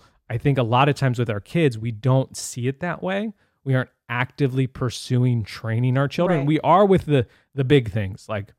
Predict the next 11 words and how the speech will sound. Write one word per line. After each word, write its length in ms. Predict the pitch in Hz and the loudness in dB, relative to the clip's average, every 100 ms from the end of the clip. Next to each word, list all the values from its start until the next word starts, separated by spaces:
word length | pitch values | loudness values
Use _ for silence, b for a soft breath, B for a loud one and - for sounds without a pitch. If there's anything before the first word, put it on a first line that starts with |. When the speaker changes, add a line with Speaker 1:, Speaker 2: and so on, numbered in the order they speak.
| _ | _
Speaker 1:
reading, 580 | - 131 165 131 101 107 - _ _ | -6 0 2 2 0 -6 -14 _ _
riding 360 | - 120 147 156 | -4 0 2 0
a 40 | |
bike, 360 | 139 147 113 98 _ _ | 2 2 2 0 _ _
learning 300 | 135 151 143 | -2 0 2
how 100 | 151 | 2
to 60 | |
swim. 280 | 147 151 110 | 0 -2 -2
And 80 | 123 | 0
I'm 80 | 185 | 0
not, 180 | 196 | -2